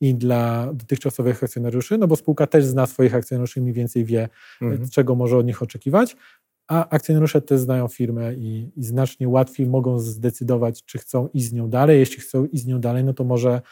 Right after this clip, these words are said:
Speaker 1: trzeba podwoić ten kapitał albo jeszcze bardziej go zwiększyć, tak?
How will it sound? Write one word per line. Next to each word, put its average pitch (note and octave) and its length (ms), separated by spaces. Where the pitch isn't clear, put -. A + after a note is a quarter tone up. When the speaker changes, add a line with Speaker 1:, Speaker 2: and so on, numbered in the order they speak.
Speaker 1:
trzeba A#2+ 320
podwoić B2+ 460
ten A#2+ 120
kapitał A2 480
albo A2+ 320
jeszcze B2+ 380
bardziej A2+ 260
go A#2 100
zwiększyć, A2+ 500
tak? C3+ 220